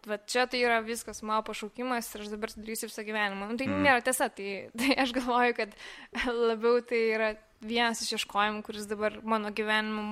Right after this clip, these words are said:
Speaker 1: momentaliai egzistuoja ir žmonėm, vat, įsimena, dėl to jie mane pažįsta.
Speaker 2: Mhm.
Speaker 1: Bet aš savęs ne-,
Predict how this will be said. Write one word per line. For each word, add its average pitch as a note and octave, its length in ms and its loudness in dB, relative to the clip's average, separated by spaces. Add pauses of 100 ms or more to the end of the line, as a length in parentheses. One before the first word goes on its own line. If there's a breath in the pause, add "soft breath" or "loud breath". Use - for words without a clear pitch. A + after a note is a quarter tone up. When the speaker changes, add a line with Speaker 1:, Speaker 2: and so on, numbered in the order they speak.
Speaker 1:
momentaliai A3 540 0
egzistuoja G#3 680 0
ir G3+ 400 -6 (500)
žmonėm, G#3+ 520 -2
vat, G#3 260 -10 (160)
įsimena, G#3 560 -6
dėl G#3 80 -2
to G#3 120 -6
jie G#3+ 60 0
mane A3 220 -2
pažįsta. B3 420 -2 (140 loud breath)
Speaker 2:
Mhm. G2+ 300 -2
Speaker 1:
Bet A#3 140 2
aš B3 100 2
savęs B3 300 0
ne-, A#3+ 120 -2